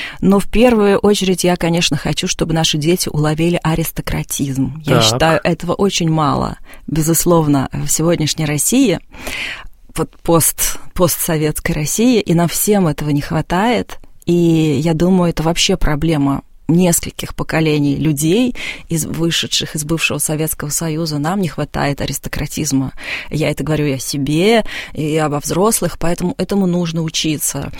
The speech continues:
Speaker 1: А, конечно, учиться лучше всегда с молодых ногтей.
Speaker 2: А в чём он должен проявляться? Вообще, в чём он проявляется? Что такое в ваших устах аристократизм?
Speaker 1: Аристократизм — это чёткое понимание иерархии ценностей и,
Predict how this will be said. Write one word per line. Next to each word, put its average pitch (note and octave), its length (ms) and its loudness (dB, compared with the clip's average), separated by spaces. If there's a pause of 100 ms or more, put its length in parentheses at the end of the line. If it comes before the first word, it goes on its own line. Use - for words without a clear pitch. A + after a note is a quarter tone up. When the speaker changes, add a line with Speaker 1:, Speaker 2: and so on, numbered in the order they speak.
(240)
Speaker 1:
А, C3+ 120 -4
конечно, F#3 360 0
учиться F3+ 360 -2
лучше E3 240 -2
всегда - 320 -2
с - 100 -6
молодых F#3 380 2
ногтей. - 580 -4
Speaker 2:
А - 60 -2
в - 120 -4
чём D3+ 240 2
он A#2+ 80 2
должен A#2 300 0
проявляться? B2 800 -2
Вообще, C3 180 0
в - 40 0
чём G3 140 6
он B2+ 140 4
проявляется? C3 560 0
Что E3 100 0
такое C#3 340 4
в A#2+ 120 -2
ваших B2 440 -2
устах - 420 0
аристократизм? C3+ 1000 -4 (440)
Speaker 1:
Аристократизм — A3+ 1200 2 (140)
это G3+ 360 0
чёткое F#3+ 460 -2
понимание F3 600 0
иерархии D#3+ 500 -2
ценностей A3+ 720 -4 (100)
и, G3 340 0